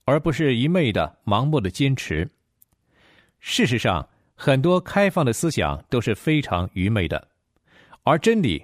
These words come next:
往往是狭窄的，是独一无二的。主耶稣在和尼哥底母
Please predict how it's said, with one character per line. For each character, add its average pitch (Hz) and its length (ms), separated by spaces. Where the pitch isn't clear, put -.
往 165 160
往 156 120
是 139 180
狭 139 380
窄 80 260
的， 107 300
是 143 240
独 131 280
一 165 240
无 101 160
二 82 160
的。 - 160
主 127 160
耶 143 120
稣 156 260
在 101 480
和 131 240
尼 139 260
哥 185 180
底 120 180
母 87 260